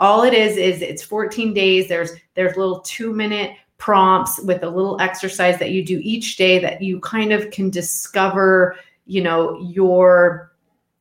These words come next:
uh, different preferences around sexual intimacy. And it's really fun. So that's on my website.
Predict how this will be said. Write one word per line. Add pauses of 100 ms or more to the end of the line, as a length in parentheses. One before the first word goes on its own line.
(180)
uh,
different
preferences
around
sexual
intimacy.
And
it's
really
fun.
So
that's
on
my
website.